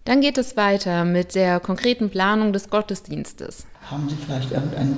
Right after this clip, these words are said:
Speaker 2: Bibelwort, was Sie besonders anspricht, wo Sie denken, das ist etwas, was man im Gottesdienst mit reinbringen kann? Was möchten Sie, dass man erzählt über Ihren Angehörigen? Ich denke, in dieser letzten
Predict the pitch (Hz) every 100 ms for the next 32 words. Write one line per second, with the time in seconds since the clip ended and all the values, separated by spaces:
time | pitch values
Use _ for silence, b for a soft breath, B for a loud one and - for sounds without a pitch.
0 | - 160 160 139 139 139 147 131 147 156
1 | 151 160 151 - - - 170 170 - -
2 | 123 - 151 156 156 160 160 156 147 160
3 | 147 - - - - - - - 160 -
4 | - 151 147 151 143 147 143 147 160 160
5 | 151 - 143 - 143 147 143 151 151 151
6 | 156 151 - - 160 - B B B B
7 | B B 170 160 165 165 - 156 165 160
8 | - 156 151 147 147 139 - 170 160 147
9 | - 185 156 143 143 - 151 - 147 135
10 | 135 135 127 - - - - 175 170 170
11 | 156 147 185 - 160 156 165 175 170 180
12 | 185 - 185